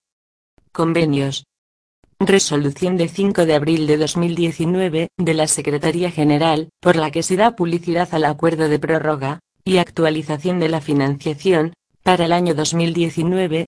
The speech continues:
del convenio de colaboración entre la Consejería de Sanidad y Servicios Sociales de la Junta de Extremadura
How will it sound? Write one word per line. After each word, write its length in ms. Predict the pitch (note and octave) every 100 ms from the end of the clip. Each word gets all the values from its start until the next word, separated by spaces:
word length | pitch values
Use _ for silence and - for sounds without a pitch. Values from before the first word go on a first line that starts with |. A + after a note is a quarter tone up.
| _ _
del 280 | - E3+ E3
convenio 540 | E3+ E3+ F3+ F3 F3
de 100 | E3+
colaboración 720 | - C#3+ C#3+ C#3+ C#3 C#3 F#3 F3+
entre 260 | E3 E3
la 180 | F3 D#3+
Consejería 640 | E3 D#3+ - D3 D3+ F3 E3+
de 100 | E3
Sanidad 420 | D3+ D3+ D#3 E3+
y 100 | E3
Servicios 540 | - D#3 F3 F3 F3
Sociales 540 | - C#3+ E3 D#3 D#3+ D#3
de 100 | D#3+
la 100 | D3+
Junta 360 | D#3 D3 E3+
de 120 | D#3
Extremadura 840 | D3 - D#3 D#3 D3 D#3+ E3+ D3+